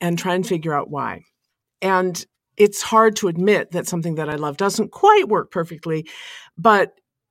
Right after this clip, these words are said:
it's really educational. I had very fond memories of this movie, but they were kind of vague and nonspecific. Like, I remember it being cute. And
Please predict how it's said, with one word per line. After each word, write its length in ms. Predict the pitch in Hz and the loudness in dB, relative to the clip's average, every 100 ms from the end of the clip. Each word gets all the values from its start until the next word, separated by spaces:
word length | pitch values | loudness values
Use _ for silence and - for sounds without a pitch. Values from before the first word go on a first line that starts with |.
| _ - | _ 0
it's 220 | 220 - | 0 0
really 440 | 185 220 254 233 | -2 2 4 6
educational. 600 | 208 190 180 208 202 156 | 4 2 2 4 4 2
I 160 | 196 247 | 6 6
had 240 | 294 269 | 6 2
very 200 | 180 196 | 4 4
fond 280 | 226 214 202 | 4 2 2
memories 320 | 185 185 208 | 0 0 -2
of 100 | 208 | -2
this 220 | 190 208 214 | -2 -2 0
movie, 240 | 208 220 | 0 -2
but 260 | 175 190 - | -2 -2 2
they 120 | 202 | 4
were 200 | 196 190 | 4 0
kind 300 | 196 262 294 | -2 0 0
of 80 | 196 | 0
vague 400 | 196 202 214 208 | 2 4 4 4
and 140 | 180 | 0
nonspecific. 640 | 170 180 - 170 196 196 | -2 -4 -6 -6 -2 -2
Like, 160 | 190 180 | -2 -2
I 60 | 175 | 0
remember 420 | 170 165 185 208 | 0 0 0 0
it 80 | - | 0
being 220 | 180 170 | -2 -4
cute. 420 | - 170 170 165 | -4 -2 0 -2
And 260 | 139 127 | -8 -10